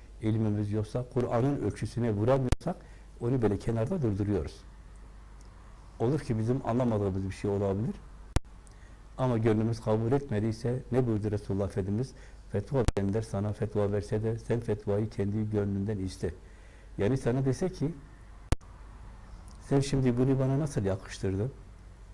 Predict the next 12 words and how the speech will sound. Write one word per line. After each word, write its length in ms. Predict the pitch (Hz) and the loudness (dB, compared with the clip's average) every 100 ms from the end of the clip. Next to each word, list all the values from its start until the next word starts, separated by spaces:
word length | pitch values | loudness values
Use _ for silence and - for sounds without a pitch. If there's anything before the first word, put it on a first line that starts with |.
| - - - - | -18 -18 -16 -16
Sen 260 | - - 156 | -2 2 4
olsan 320 | 131 139 127 | 4 2 4
böyle 180 | 120 135 | 4 4
yapar 340 | 131 - 151 | 2 2 0
mısın?" 360 | 143 104 - 165 - - - - - - - - - - - - - - - - - - - - - | 2 -2 -2 -6 -10 -18 -20 -20 -20 -18 -18 -18 -18 -16 -16 -16 -18 -18 -18 -18 -2 -2 -2 -10 2
Yok 240 | 143 156 | 2 4
diyeceksin 460 | 98 87 82 - 82 | 0 0 -2 -2 -6
yani. 200 | 80 85 - | -6 -6 -4
Öyle 260 | 110 120 139 - - - | 2 4 2 -2 -12 -10
şeyler 280 | - 92 90 | -6 -4 -2
isnat 340 | 87 95 92 | -4 -4 -2
ediliyor. 320 | 85 82 80 | -2 -2 -4